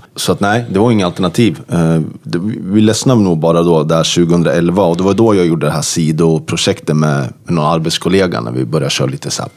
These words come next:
ja, men lite pop liksom, och lite gitarrbaserade lå-, låtar. Abs-, absolut ingen hiphop. Bara, och det tror jag var liksom någon kanal för mig att få vara kreativ. För musik har liksom alltid varit en stor del i mitt liv.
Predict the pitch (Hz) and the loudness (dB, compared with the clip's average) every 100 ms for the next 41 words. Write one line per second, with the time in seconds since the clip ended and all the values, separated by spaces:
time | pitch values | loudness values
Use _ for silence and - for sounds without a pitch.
0 | - 123 101 90 85 - 175 - 64 60 | 0 2 2 -2 -2 -2 -2 -4 -8 -6
1 | - 64 67 62 - - - - - 85 | -4 -2 -2 -4 -6 -14 -6 -2 0 0
2 | 80 85 78 76 85 - 87 71 64 67 | 0 -2 -2 -4 -2 0 2 0 -4 -4
3 | 64 - - 85 78 - 65 - - 78 | -4 -4 -2 0 0 -2 -4 -4 -6 -6
4 | - 87 85 - 98 80 82 82 - - | -4 -4 -2 0 0 0 0 0 -2 -2
5 | 95 - - - - _ - 98 92 87 | -2 -2 -8 -20 -20 _ 0 2 2 2
6 | 95 92 95 - 104 85 82 80 80 85 | 2 2 0 2 2 2 2 0 0 0
7 | 82 82 85 85 82 - 92 98 82 67 | 0 0 0 0 0 0 0 0 0 -2
8 | 76 80 73 87 92 76 - 67 57 - | -2 -2 -2 0 0 0 -2 -4 -6 -10
9 | _ - 87 87 - 101 85 76 78 - | _ -4 0 0 2 0 0 -4 -4 -4
10 | 78 73 82 78 - 78 - 82 78 87 | -4 -2 -2 -2 -2 -6 -4 -2 0 0
11 | 73 64 - 82 73 90 87 | 0 -4 -4 -4 -2 0 0